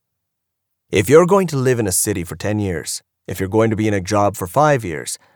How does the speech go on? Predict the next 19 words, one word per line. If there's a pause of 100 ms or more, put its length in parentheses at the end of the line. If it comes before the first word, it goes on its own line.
(260)
if
you're
in
a
relationship
for
a (100)
decade, (520)
you
should
be
spending
one
to
two
years
deciding
these
things.